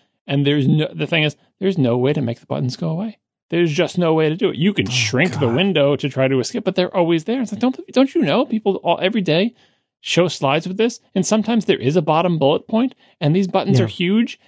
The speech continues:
Speaker 1: and immovable and obscure what's there, and then the little floating heads of all the people obscure stuff. And, and, like,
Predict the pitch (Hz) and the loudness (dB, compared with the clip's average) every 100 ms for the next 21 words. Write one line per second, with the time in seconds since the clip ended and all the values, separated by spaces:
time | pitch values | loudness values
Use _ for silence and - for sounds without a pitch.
0 | _ 147 - 190 185 170 190 220 233 226 | _ -4 0 0 2 2 0 0 0 0
1 | 165 156 - - 180 180 170 - 180 196 | 0 0 -2 0 2 2 0 0 0 2
2 | 147 147 151 165 170 185 175 170 151 175 | 2 2 2 0 0 2 2 2 0 -2
3 | - 143 139 - 180 185 190 - - 202 | 0 0 0 -4 -2 0 0 -2 -4 -2
4 | - 226 208 165 151 - _ _ _ _ | 0 -2 -2 -4 -6 -8 _ _ _ _
5 | _ _ _ - 180 - 180 160 | _ _ _ -4 -4 0 0 -2